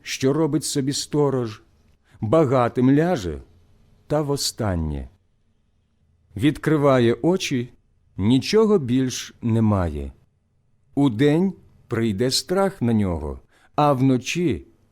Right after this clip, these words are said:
вхопить його буря. Його підійме східний вітер і геть піде. Він вихопить його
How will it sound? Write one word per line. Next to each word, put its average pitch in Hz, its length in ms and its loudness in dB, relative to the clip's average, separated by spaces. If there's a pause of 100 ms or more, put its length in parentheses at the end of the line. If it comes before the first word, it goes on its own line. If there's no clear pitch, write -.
(160)
вхопить 135 680 -2
його 104 600 -4
буря. 76 560 -6 (760)
Його 139 360 2
підійме 143 600 -2
східний 123 580 -2
вітер 117 500 -2 (260)
і 208 180 0
геть 110 580 -4 (140)
піде. 85 460 -4 (760)
Він 202 320 2
вихопить 131 640 0
його 120 420 -2